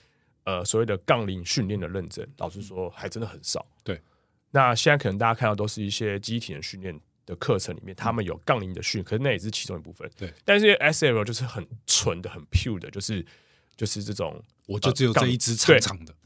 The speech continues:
Speaker 1: 对，对，我就只有这一支长长的两百二十公分、二十公斤的杠的训练，
Speaker 2: 对。
Speaker 1: 的，的训练。所以其实老实说，我觉得你肯，呃，我，你，你说它严不严格？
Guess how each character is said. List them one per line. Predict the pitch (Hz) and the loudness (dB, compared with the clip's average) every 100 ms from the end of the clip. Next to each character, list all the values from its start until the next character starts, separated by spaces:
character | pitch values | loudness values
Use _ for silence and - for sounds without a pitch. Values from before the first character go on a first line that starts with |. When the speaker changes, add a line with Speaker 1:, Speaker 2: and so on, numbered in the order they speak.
| - | 2
Speaker 1:
对， | 123 | 2
对， | |
我 | 98 | 4
就 | 147 | 2
只 | 151 | 2
有 | |
这 | 151 143 | 4 4
一 | |
支 | 139 | 4
长 | - 113 | 2 0
长 | 104 98 | -2 -4
的 | 95 | -4
两 | 107 | -4
百 | 101 | -4
二 | 113 - | -4 -4
十 | - | -4
公 | - 98 | -4 -6
分、 | 101 95 101 _ _ _ _ _ | -4 -4 -8 _ _ _ _ _
二 | - | -2
十 | 117 107 | -2 -2
公 | 95 | -8
斤 | 101 | -10
的 | |
杠 | - 90 98 | -8 -8 -8
的 | 80 | -10
训 | - | -8
练， | 87 - | -8 -10
Speaker 2:
对。 | - 82 | -8 -8
Speaker 1:
的， | |
的 | 85 | -8
训 | 87 87 80 | -16 -18 -20
练。 | - _ _ _ _ | -20 _ _ _ _
所 | - 170 | 2 4
以 | 123 - _ - | 4 -4 _ -8
其 | 117 | -6
实 | 117 113 110 - _ _ - | -2 -2 -4 -6 _ _ -4
老 | 101 | -4
实 | 98 107 | -2 -4
说， | 131 127 | 0 0
我 | 113 90 | 0 -4
觉 | - 95 | -6 -8
得 | 90 87 | -6 -6
你 | 101 110 | -4 -2
肯， | 147 139 - - | 0 -2 -6 -4
呃， | 117 107 104 | 0 0 0
我， | 131 139 | -2 0
你， | 147 147 | 0 2
你 | 131 | 2
说 | 185 180 | 4 6
它 | 185 | 6
严 | 156 113 | 4 2
不 | 139 | 2
严 | 113 98 | 0 -2
格？ | 104 95 | -2 -4